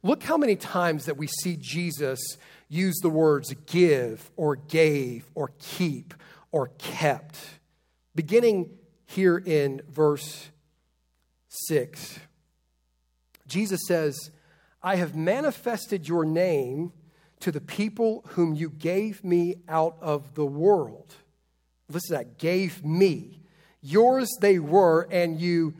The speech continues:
gave them to me,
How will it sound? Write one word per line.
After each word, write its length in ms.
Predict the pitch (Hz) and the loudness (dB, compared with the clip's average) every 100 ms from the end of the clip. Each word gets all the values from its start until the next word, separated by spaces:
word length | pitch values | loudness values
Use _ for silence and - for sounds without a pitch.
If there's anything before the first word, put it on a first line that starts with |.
| - _ 131 | -20 _ -14
gave 560 | - 190 233 240 - 139 | -2 0 0 -2 -6 -2
them 580 | 160 151 147 147 151 - _ _ | 2 4 2 0 -8 -12 _ _
to 200 | - 170 | -6 -2
me, 580 | 156 196 170 117 147 | 4 4 4 -4 -8